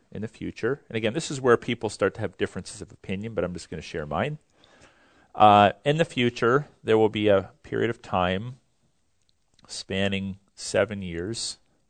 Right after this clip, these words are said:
that is known as the Great Tribulation. Okay, so this is the Great Tribulation. And you can divide that down a little bit further into two, uh, three and a half year periods.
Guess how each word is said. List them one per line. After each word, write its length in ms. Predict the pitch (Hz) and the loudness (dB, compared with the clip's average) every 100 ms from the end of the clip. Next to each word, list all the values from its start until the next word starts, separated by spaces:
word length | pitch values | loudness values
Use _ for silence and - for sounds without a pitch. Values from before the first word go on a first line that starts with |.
| _ _ _ _ _ _ _ _ | _ _ _ _ _ _ _ _
that 460 | 104 101 101 98 - | 2 6 6 4 -2
is 300 | 107 98 107 | -2 0 -2
known 300 | 101 101 101 | -2 -2 -4
as 140 | 92 | -6
the 100 | 95 | -8
Great 340 | 87 90 90 | -6 -4 -4
Tribulation. 720 | - - 78 80 69 65 - - _ _ _ _ _ _ | -8 -14 -10 -8 -8 -12 -18 -20 _ _ _ _ _ _
Okay, 220 | - 85 | -14 -14
so 160 | - 87 | -12 -12
this 180 | 92 - | -10 -12
is 120 | 85 | -14
the 60 | |
Great 340 | 87 92 98 - | -10 -4 -4 -4
Tribulation. 800 | - 101 95 82 78 - 80 80 _ _ _ _ _ _ _ - - _ _ _ _ _ _ _ _ - | -12 -6 -4 -4 -6 -12 -16 -16 _ _ _ _ _ _ _ -20 -20 _ _ _ _ _ _ _ _ 2
And 520 | 117 117 117 117 - | 6 8 6 4 -2
you 100 | 160 | -4
can 160 | 165 139 | 0 2
divide 480 | 143 135 147 160 147 | 4 8 10 10 10
that 240 | 139 131 | 8 8
down 240 | 139 127 | 6 6
a 60 | 123 | 6
little 180 | 120 117 | 4 4
bit 140 | 113 | -2
further 680 | - - 139 127 117 107 123 - _ | -4 6 8 8 8 4 2 -14 _
into 240 | - 117 113 | -6 -4 -4
two, 500 | - 143 131 123 117 - _ _ | -8 -4 0 -2 -4 -10 _ _
uh, 240 | 98 101 95 | 2 4 2
three 600 | - 123 123 120 117 _ | -2 -4 0 0 -2 _
and 140 | 113 98 | -4 -4
a 40 | |
half 420 | 98 107 107 - | 0 4 4 2
year 180 | 101 98 | -4 -4
periods. 840 | - - 92 90 92 95 - - | -4 -4 -2 0 0 -2 -10 -12